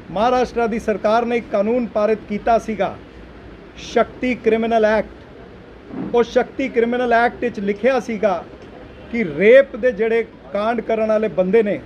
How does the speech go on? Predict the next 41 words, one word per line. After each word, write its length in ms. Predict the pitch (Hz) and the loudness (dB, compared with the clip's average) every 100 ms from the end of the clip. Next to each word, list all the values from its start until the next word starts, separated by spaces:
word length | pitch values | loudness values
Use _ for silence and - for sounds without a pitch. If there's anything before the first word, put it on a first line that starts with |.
| - - - | -14 -20 -8
ਉਹਨਾਂ 260 | 220 240 247 | -4 0 0
ਨੂੰ 120 | 240 | 0
ਫਾਂਸੀ 460 | 233 185 202 196 240 | -2 -2 0 -2 -4
ਦੀ 120 | 233 | -4
ਸਜ਼ਾ 320 | 220 214 233 | -2 2 2
ਹੋਣੀ 240 | 190 226 226 | 2 0 0
ਚਾਹੀਦੀ 440 | 226 226 214 233 | 0 0 -2 -2
ਹੈ। 120 | 220 - - - - - | -2 -6 -18 -20 -20 -14
ਜਿਹੜੇ 260 | 147 220 262 | 2 6 6
ਉਹਨਾਂ 320 | 262 240 247 | 6 2 0
ਦੇ 80 | 233 | 0
ਨਾਲ 240 | 220 220 | 2 2
ਪਲਾਨਰ 540 | 220 - 196 214 247 240 | 0 -4 -2 0 0 0
ਹੁੰਦੇ 340 | 185 226 233 | -2 0 0
ਨੇ, 80 | 240 | 0
ਉਹਨਾਂ 400 | 220 - 214 233 | -2 -4 0 2
ਨੂੰ 120 | 233 | 0
ਪੱਚੀ 440 | 226 - 202 - 240 | -2 -2 -2 -2 -2
ਲੱਖ 300 | 214 220 - | 2 0 0
ਤੱਕ 140 | 226 170 160 | -4 -4 -2
ਜੁਰਮਾਨਾ 640 | 185 185 196 214 233 214 - - - - 165 | -2 0 0 2 2 0 -6 -20 -20 -8 2
ਜਾਂ 160 | 220 | 4
ਸੱਤ 360 | 220 214 220 233 | 4 0 0 0
ਸਾਲ, 300 | - 220 214 | 0 2 2
ਦਸ 320 | 151 214 214 | 2 0 0
ਸਾਲ 200 | 220 220 | 2 2
ਦੀ 120 | 220 | 0
ਸਜ਼ਾ 380 | 214 202 196 240 | -4 0 2 2
ਹੋਣੀ 240 | 180 214 214 | 2 -2 -2
ਚਾਹੀਦੀ 420 | 214 214 208 226 | -2 -2 -2 -4
ਹੈ। 120 | 208 - - - - - - | -4 -8 -20 -20 -20 -20 -2
ਇਹ 120 | 240 | 0
ਸ਼ਕਤੀ 560 | 233 - - - 269 269 | 0 0 -2 -2 -4 -2
ਕ੍ਰਿਮੀਨਲ 460 | 233 226 233 240 | 0 0 0 0
ਐਕਟ 300 | 214 226 233 | 2 2 0
ਮਹਾਰਾਸ਼ਟਰ 640 | 196 196 233 233 220 226 220 | -2 -2 0 0 0 0 0
ਦੀ 120 | 214 | 0
ਕਾਂਗਰਸ 440 | 214 208 220 226 | 0 0 2 -2
ਦੀ 140 | 196 226 | -2 -4
ਸਰਕਾਰ 560 | - 190 202 202 226 | -2 -2 0 2 2
ਨੇ 120 | 220 | 0